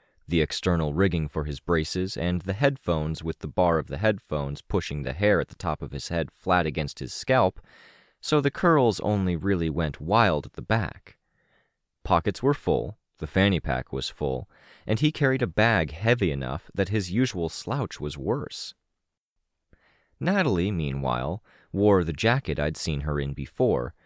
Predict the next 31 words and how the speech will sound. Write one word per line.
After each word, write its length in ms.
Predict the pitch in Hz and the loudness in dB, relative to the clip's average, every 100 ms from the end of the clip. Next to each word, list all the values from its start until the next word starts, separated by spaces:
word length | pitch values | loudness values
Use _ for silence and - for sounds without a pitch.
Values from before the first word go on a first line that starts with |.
| _ _ - | _ _ -4
as 140 | 123 | 0
well 220 | 135 165 | 0 0
as 100 | 170 | 0
a 60 | 95 | -2
black 420 | - 104 127 - | -2 0 0 -4
button-up 640 | - - - 76 67 - - | 0 2 2 -2 -4 -6 -4
under 240 | 87 85 82 | -2 2 2
a 140 | 80 | 0
gray 320 | 73 85 76 | 0 0 0
business 400 | - 120 95 73 | 0 -2 -2 -6
jacket 520 | - 67 62 - - - | -4 -6 -6 -12 -14 -10
with 240 | 98 120 - | -6 -4 -2
black 280 | 76 60 - | -2 -2 -6
slacks. 640 | - 101 - - - - _ _ _ _ - _ _ | -2 -2 -2 -8 -18 -18 _ _ _ _ -20 _ _
If 200 | - 127 | -2 -2
the 100 | - | 0
belt 360 | 147 185 151 - | 4 6 6 2
hadn't 340 | 110 85 85 - - | 0 0 -2 -6 0
also 340 | 156 156 85 | 0 2 0
been 240 | 71 73 69 | 2 0 0
black, 500 | 67 60 80 - - | -2 -2 -4 -10 -6
it 140 | - 82 | -4 -2
would 120 | 73 | -2
have 140 | 67 | -2
worked 300 | 71 73 - | -4 -4 -6
nicely. 540 | 160 175 - 71 50 - _ _ _ _ _ _ - | -2 -2 -2 -4 -6 -12 _ _ _ _ _ _ -4
Her 120 | 98 | -4
forehead 600 | - 139 90 71 65 - | 4 6 6 2 -6 -6
creased 400 | - 92 - - | -4 -4 -4 -8
in 180 | 65 80 | -6 -2
worry. 400 | 85 64 62 | -2 -2 -8